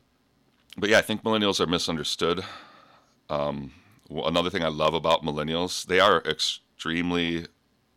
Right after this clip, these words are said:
liberal, democratic, but they actually think Joe Biden's not liberal enough, which is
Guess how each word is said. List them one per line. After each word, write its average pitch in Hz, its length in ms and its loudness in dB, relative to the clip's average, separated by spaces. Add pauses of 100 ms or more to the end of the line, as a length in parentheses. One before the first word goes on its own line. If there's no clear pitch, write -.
(240)
liberal, 85 400 2
democratic, 82 720 2
but - 120 -8
they 78 80 0
actually 80 280 0
think 76 360 -6 (120)
Joe 73 180 -4
Biden's 73 420 -2
not 73 220 -6 (360)
liberal 76 320 -4
enough, 69 340 -4
which 71 160 -8
is - 360 -8